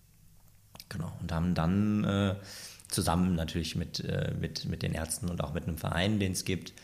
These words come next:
äh, der, der sich um solche Fragestellungen dann kümmert und dafür da ist, andere Eltern zu finden, haben sie dann, äh, meine zweiten Eltern gefunden.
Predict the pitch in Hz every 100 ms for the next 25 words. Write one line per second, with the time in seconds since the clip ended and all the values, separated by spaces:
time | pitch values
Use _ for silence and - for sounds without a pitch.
0 | - - - - 90 87 87 85 87 92
1 | 87 82 87 80 85 82 82 87 82 85
2 | - - 85 85 87 82 82 78 82 113
3 | 117 104 - 95 101 98 95 85 85 90
4 | - - 87 87 - 85 - 90 - -
5 | 135 135 127 - - - - 92 98 92
6 | 85 87 90 90 87 87 90 104 101 82
7 | - - 98 90 - - -